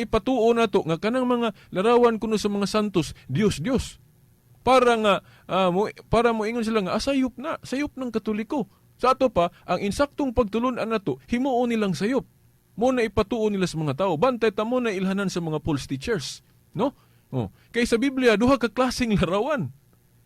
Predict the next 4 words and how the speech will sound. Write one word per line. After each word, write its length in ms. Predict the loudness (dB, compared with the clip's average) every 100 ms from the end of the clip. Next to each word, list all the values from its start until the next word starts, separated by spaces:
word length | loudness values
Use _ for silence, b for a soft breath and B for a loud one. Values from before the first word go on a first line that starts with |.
| _
Gidili 640 | -6 -4 -2 0 0 0 -4 _ b b b 2
o 160 | 2
gitugot. 600 | 2 -2 0 -2 2 0 0 _ _ _ _ _
Hmm. 320 | -8 -8 -8